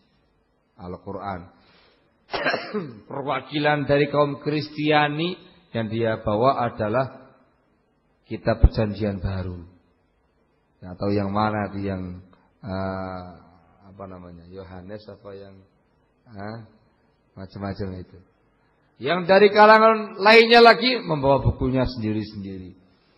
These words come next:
Kemudian diadakan dialog yang ternyata ujung-ujungnya adalah, ujung-ujungnya adalah, hah?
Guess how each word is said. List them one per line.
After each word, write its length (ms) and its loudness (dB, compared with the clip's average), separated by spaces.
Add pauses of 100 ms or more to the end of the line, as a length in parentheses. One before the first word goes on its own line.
(380)
Kemudian 560 4
diadakan 560 6
dialog 720 10 (880)
yang 320 6
ternyata 720 6
ujung-ujungnya 1120 2
adalah, 960 8 (880)
ujung-ujungnya 1000 4 (140)
adalah, 300 10 (1400)
hah? 140 -6